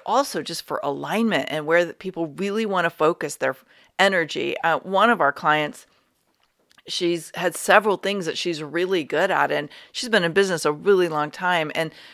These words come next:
the value to profits process literally snapped her into recognizing where she had a twenty K offer that her potential clients would snap up. And it's just, it's just so exciting to see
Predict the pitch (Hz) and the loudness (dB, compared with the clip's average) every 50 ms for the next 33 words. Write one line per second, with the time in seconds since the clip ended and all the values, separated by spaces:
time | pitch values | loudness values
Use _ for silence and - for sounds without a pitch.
0 | - - - 143 170 170 165 160 139 147 160 180 190 185 175 151 160 - - - | -20 -14 -4 -2 0 0 0 4 6 8 8 8 6 4 2 0 0 -2 -2 0
1 | 160 143 170 185 - 175 - - - - 156 143 143 - - 156 - - - _ | 2 2 2 2 0 -4 -8 -8 -6 -2 0 0 0 -2 -6 -8 -10 -10 -14 _
2 | - 165 185 196 208 220 226 240 269 277 277 277 269 254 226 165 160 147 147 147 | -14 -14 -12 -10 -10 -8 -6 -4 -2 0 0 2 2 2 2 2 0 -2 -4 -6
3 | - - - - 202 196 190 185 175 180 - - 175 165 165 156 147 156 - - | -6 -8 -8 -8 -6 -2 -2 -2 -2 -4 -6 -6 -4 -2 -2 -2 -4 -6 -8 -10
4 | 160 139 139 139 143 - 165 143 147 143 139 143 - 147 151 143 143 143 147 - | -2 -2 -2 -2 -2 -4 -8 -6 -6 -6 -6 -6 -8 -10 -8 -6 -6 -6 -6 -6
5 | - 175 170 156 151 143 147 147 - - - - - 180 175 180 180 190 190 185 | -6 -8 -6 -4 -2 -2 -2 -4 -4 -8 -16 -16 -12 -10 -8 -6 -6 -6 -6 -8
6 | - - - 151 160 147 147 147 147 147 - - - - - - _ - - 190 | -10 -14 -8 -4 -2 0 0 0 0 -2 -4 -10 -20 -20 -20 -16 _ 2 4 4
7 | 254 294 - 190 165 151 139 156 180 - - - - - - - 170 190 208 196 | 4 4 4 4 6 6 6 4 2 -2 -10 -20 -20 -20 -16 -2 2 2 2 2
8 | - - - - - - 226 247 247 - 240 220 262 226 226 - 202 180 - - | 2 -2 -8 -14 -4 2 2 2 4 2 0 2 2 0 0 0 -4 -4 -4 -4
9 | - 208 233 240 220 190 175 175 - - - 190 196 175 - - - - - - | -2 0 0 0 0 -2 -4 -6 -6 -2 0 0 0 0 -2 -6 -8 -10 -10 -10
10 | - 226 233 240 269 277 277 269 262 - 262 269 254 - - - - 185 180 175 | -8 -6 -4 -2 -2 0 -2 -2 -2 -2 0 2 2 0 0 -2 -4 -4 -4 -6
11 | 156 - - 196 - - - - - - - - 226 - - 247 262 240 - - | -8 -10 -12 -12 -12 -14 -18 -20 -20 -8 -4 -4 -2 -2 -2 -4 -4 -6 -8 -6
12 | - 233 214 208 208 196 - - - - 175 175 180 180 165 160 151 143 156 151 | -2 0 2 2 2 0 -2 -6 -8 -6 -4 -4 -2 -2 -4 -4 -6 -8 -8 -10
13 | - - - 175 165 156 147 139 143 | -10 -8 -6 -6 -4 -4 -6 -8 -10